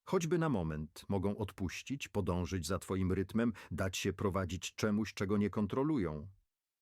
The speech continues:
I właśnie to odpuszczenie jest dla nich wolnością. Dla kobiet oddanie oznacza zaufanie. Dla mężczyzn ulgę.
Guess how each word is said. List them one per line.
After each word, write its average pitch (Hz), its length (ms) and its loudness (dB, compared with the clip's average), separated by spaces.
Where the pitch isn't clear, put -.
I 104 80 4
właśnie 110 360 0
to 120 140 -2
odpuszczenie 113 640 -2
jest 87 160 0
dla 90 120 0
nich 85 140 0
wolnością. 82 680 -2
Dla 101 160 2
kobiet 107 640 0
oddanie 127 560 2
oznacza 110 460 2
zaufanie. 110 640 0
Dla 127 140 4
mężczyzn 92 640 0
ulgę. 76 440 2